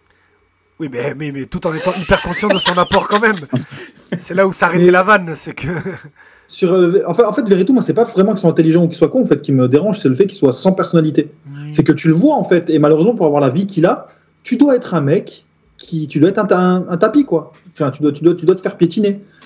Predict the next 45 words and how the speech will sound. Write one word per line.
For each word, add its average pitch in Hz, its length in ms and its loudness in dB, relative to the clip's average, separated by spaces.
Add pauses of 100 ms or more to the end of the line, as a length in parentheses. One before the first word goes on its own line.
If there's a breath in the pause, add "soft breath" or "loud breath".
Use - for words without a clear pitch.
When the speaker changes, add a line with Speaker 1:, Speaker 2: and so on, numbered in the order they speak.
Speaker 2:
Malheureusement, 147 340 4
il 196 40 0
se - 60 -8
fait 143 80 0
piétiner 151 340 2
par 143 140 -2
sa - 120 -2
femme, 208 300 2
et 131 100 2
libre 131 240 2
à 147 60 4
lui, 262 220 2
hein, 190 100 -4
encore 131 320 -4
une 131 80 -2
fois, 220 240 -2
hein, - 40 0
Speaker 1:
C'est 151 40 0
ce 131 80 -8
Speaker 2:
chacun 135 160 0
Speaker 1:
qu'il 262 80 -4
Speaker 2:
ses - 80 -4
Speaker 1:
veut. 151 80 2
Speaker 2:
délires, 208 200 0
hein. 202 80 -4 (380 soft breath)
Mais 160 120 6
le 170 100 4
truc, 269 180 -4
c'est 202 100 -6
que 156 100 2
sur 156 140 -2
le 143 60 -2
terrain 175 340 2
aussi, 175 280 2
je 196 100 -2
pense 196 220 -8
que 147 200 2
c'est 143 120 -2
un 135 80 2
mec 196 140 0
qui, 135 480 2 (280 loud breath)
qui - 120 0
ne 147 100 4
change 196 260 0
pas. 165 300 0